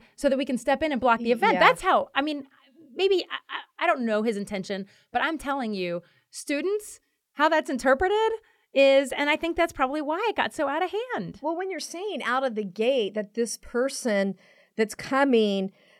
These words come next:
Speaker 2: uh, basically accusing him of, him of inciting violence against transgender people, you're
Speaker 1: Yep.
Speaker 2: pretty much asking <laughs> for it to, you know,
Speaker 1: Yeah, and he
Speaker 2: protesters
Speaker 1: didn't,
Speaker 2: to
Speaker 1: and he didn't
Speaker 2: show
Speaker 1: back
Speaker 2: up.
Speaker 1: that up with what the statement was in that
Speaker 2: Yeah.
Speaker 1: statement. He needs, he, I mean, that's very, I mean, those are charged words.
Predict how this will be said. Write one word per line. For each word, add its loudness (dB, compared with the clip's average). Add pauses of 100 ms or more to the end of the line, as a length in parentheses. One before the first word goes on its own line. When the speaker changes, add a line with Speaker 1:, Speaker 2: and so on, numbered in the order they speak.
(120)
Speaker 2:
uh, 6
basically 0
accusing -2
him -2
of, 0
him -2
of -4
inciting 0
violence 0
against -4
transgender -4
people, -4
you're 0
Speaker 1:
Yep. -6
Speaker 2:
pretty 4
much 2
asking -2
<laughs> -16
for 2
it 6
to, -4
you -2
know, 6
Speaker 1:
Yeah, 10
and 10
he 8
Speaker 2:
protesters 6
Speaker 1:
didn't, -12
Speaker 2:
to 2
Speaker 1:
and 4
he 6
didn't 4
Speaker 2:
show 2
Speaker 1:
back 8
Speaker 2:
up. -12
Speaker 1:
that 6
up 4
with -6
what -2
the -4
statement -4
was -2
in -4
that -2
Speaker 2:
Yeah. 6
Speaker 1:
statement. 0
He -2
needs, 0 (280)
he, -6 (240)
I -2
mean, -2
that's 2 (420)
very, 0 (100)
I -6
mean, 0
those 0
are 2
charged 0
words. -4